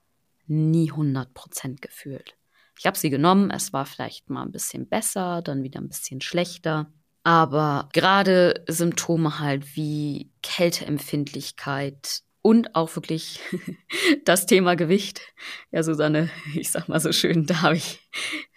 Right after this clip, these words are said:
da hab ich leider das Gegenteil von dir. Ich weiß, dass ich auf mein Gewicht achten sollte, wenn ich's halten will. Und mein Körper ist da wirklich sensibel. Solange ich, ich hab meine Sportarten et cetera,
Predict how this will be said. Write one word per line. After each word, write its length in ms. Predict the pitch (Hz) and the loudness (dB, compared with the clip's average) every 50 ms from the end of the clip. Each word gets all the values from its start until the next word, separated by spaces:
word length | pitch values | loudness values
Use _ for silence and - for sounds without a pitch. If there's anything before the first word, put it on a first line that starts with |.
| - 143 143 | -6 -2 2
da 160 | 151 147 190 | 2 4 4
hab 100 | 196 160 | 4 2
ich 100 | 180 - | 2 2
leider 280 | 175 160 156 151 143 | 2 2 2 2 0
das 160 | 139 156 160 - | 0 -2 0 0
Gegenteil 480 | 170 170 175 151 - - 147 143 147 | 0 2 0 0 -2 -2 -2 -4 -4
von 240 | 147 - 143 143 143 | -4 -4 -6 -4 -2
dir. 240 | 151 160 160 147 135 - | 0 0 0 0 0 -2
Ich 140 | - - - | -6 -6 -2
weiß, 280 | - 170 208 196 - | -2 -2 -2 -2 -4
dass 180 | - 180 - - | -8 -8 -10 -10
ich 140 | 156 - 139 | -8 -8 -8
auf 120 | 151 - - - - - - - _ | -8 -10 -12 -20 -20 -20 -20 -16 _
mein 200 | - 147 143 143 | -4 -4 -2 -2
Gewicht 440 | 139 147 143 139 - - - - - - _ _ _ _ - | -2 -4 -6 -8 -12 -14 -16 -20 -20 -20 _ _ _ _ -2
achten 600 | - 147 - - - - _ - - 151 147 147 - - - _ _ _ _ - | -2 -2 -2 -4 -8 -12 _ -8 -6 -4 -4 -6 -8 -12 -20 _ _ _ _ -12
sollte, 500 | 151 135 127 120 170 170 208 - 240 208 | -8 -4 2 4 6 6 6 4 4 4
wenn 140 | 208 196 214 | 4 2 2
ich's 200 | 208 - - - | 0 -2 -4 -2
halten 380 | - - 156 - 165 151 151 | -2 -2 -2 -2 -4 -4 -2
will. 240 | 156 160 170 226 349 - - _ _ _ _ _ _ - - - - - - - _ _ _ _ | 0 2 2 2 0 -4 -8 _ _ _ _ _ _ -20 -20 -20 -20 -20 -20 -20 _ _ _ _
Und 480 | _ - 175 175 175 175 170 160 170 170 | _ 2 4 4 4 4 2 0 0 -2
mein 160 | 156 156 151 | -2 -2 -2
Körper 380 | - - 160 156 - - 156 - | -2 -4 -6 -6 -6 -8 -10 -10
ist 260 | - 165 - - - | -10 -10 -12 -10 -8
da 140 | 156 151 156 | -8 -6 -6
wirklich 380 | 151 147 147 - 151 143 - - | -8 -8 -10 -10 -10 -10 -10 -8
sensibel. 840 | - 131 131 131 131 151 180 190 190 180 175 170 165 165 165 - - _ _ _ _ _ _ _ _ _ _ _ _ _ _ _ _ _ - - - - - - - - _ _ _ _ | -8 -6 -6 -6 -2 -2 0 0 2 4 4 4 2 0 -2 -8 -20 _ _ _ _ _ _ _ _ _ _ _ _ _ _ _ _ _ -20 -20 -20 -20 -20 -20 -20 -20 _ _ _ _
Solange 540 | - - - - 165 160 170 170 170 165 - | -12 -6 -2 2 4 4 4 4 4 2 0
ich, 320 | - 151 151 147 143 - 143 | -2 -2 -4 -4 -4 -6 -8
ich 140 | 147 - | -10 -10
hab 100 | - - | -10 -10
meine 200 | 139 156 160 160 | -10 -10 -8 -8
Sportarten 800 | 160 - - - 185 196 185 - - - 156 160 156 - - - | -10 -10 -10 -8 -6 -6 -6 -6 -6 -8 -10 -10 -10 -10 -12 -12
et 160 | - - - | -12 -10 -10
cetera, 560 | - - 160 - 151 143 - 143 139 143 143 | -8 -6 -6 -6 -6 -6 -4 -2 -2 -2 -2